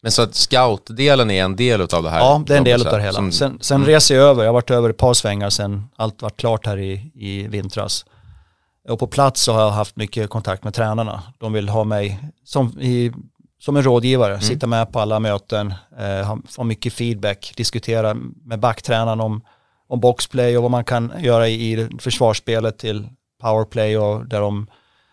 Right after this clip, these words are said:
Speaker 2: de ser att jag kan hjälpa till. Så att det har varit väldigt mycket att vara inne i, i, med coacherna i deras rum, titta på video. Ehm, jag har även pratat mycket med de yngre spelarna framför allt.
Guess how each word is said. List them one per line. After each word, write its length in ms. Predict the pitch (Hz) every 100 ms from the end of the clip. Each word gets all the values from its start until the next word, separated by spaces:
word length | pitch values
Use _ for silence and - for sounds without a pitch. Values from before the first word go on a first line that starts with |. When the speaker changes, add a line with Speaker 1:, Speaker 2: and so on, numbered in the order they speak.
| _ _ _ _
Speaker 2:
de 160 | 117 117
ser 200 | - 113
att 100 | 110
jag 100 | 110
kan 100 | 120
hjälpa 200 | 107 104
till. 240 | 104 110 113
Så 120 | 127
att 60 |
det 60 | 135
har 20 | 127
varit 60 | 135
väldigt 200 | 139 135
mycket 480 | 110 - 107 101 85 _ _ _ _ 120
att 60 |
vara 180 | 113 107
inne 180 | 101 101
i, 20 | 110 113
i, 180 | 107 117
med 80 | 113
coacherna 400 | 123 110 - 113
i 20 |
deras 300 | 104 107 110
rum, 220 | 104 98 98
titta 240 | 110 104
på 100 | 107
video. 460 | 101 98 98 101 95 - _ -
Ehm, 500 | 98 101 101 107 143 123
jag 60 |
har 80 | 117
även 180 | 120 117
pratat 320 | 127 120 123
mycket 260 | 113 - 117
med 180 | 110 104 _ _ _ _ _ _
de 100 | 127
yngre 280 | 139 143 135
spelarna 360 | - 107 107
framför 280 | 101 107 107
allt. 360 | 117 104 -